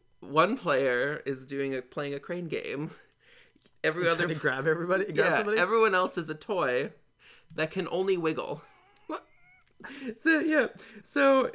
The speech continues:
Speaker 1: they, they try and pick you up, and you'd have to, and you would have to button mash, but this is a fun button mash. You'd have to button mash to try and wiggle out of their <laughs> grip.
Speaker 2: Oh,
Speaker 1: It was
Speaker 2: boy.
Speaker 1: really hard to win the crane game as a single player.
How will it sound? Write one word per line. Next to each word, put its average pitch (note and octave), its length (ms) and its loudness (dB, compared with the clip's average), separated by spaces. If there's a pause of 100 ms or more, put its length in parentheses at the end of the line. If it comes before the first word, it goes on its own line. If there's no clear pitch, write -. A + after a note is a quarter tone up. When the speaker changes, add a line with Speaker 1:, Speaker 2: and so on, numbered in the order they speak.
(140)
Speaker 1:
they, B3+ 560 0
they C4 160 2
try B3+ 240 -2
and A3+ 140 0
pick B3+ 240 -6
you A3 140 0
up, A#3 440 2
and A3 160 0
you'd A#3+ 160 -2
have A3 280 0
to, G#3+ 220 0
and G#3+ 120 -4
you A#3 80 -4
would B3+ 80 -4
have B3+ 120 -4
to A#3 80 -6
button F3 240 -2
mash, D#3 220 -4
but F3 160 -6
this F#3+ 140 -4
is E3+ 100 -8
a D3+ 60 -8
fun D#3+ 260 -4
button A#2 220 -6
mash. A2 180 -6
You'd A3 80 0
have A#3+ 120 0
to A#3 60 -8
button A3+ 260 -2
mash G#3 140 -2
to A#3 80 -8
try A3+ 200 -2
and G#3 120 -2
wiggle A3 300 0
out G#3+ 140 0
of G3 80 -4
their - 120 -8
<laughs> - 20 -6
grip. D4 520 -4 (880)
Speaker 2:
Oh, C3+ 160 -8
Speaker 1:
It C#4 40 0
was D4 120 -2
Speaker 2:
boy. C#4 120 -4
Speaker 1:
really C#4+ 240 -2
hard B3+ 280 4
to A#3 80 -2
win A3 240 0
the B3 80 -8
crane A#3+ 300 -2
game A#3+ 200 -4
as G#3+ 160 -4
a G3 80 -14
single A#3+ 300 -2
player. B3+ 440 2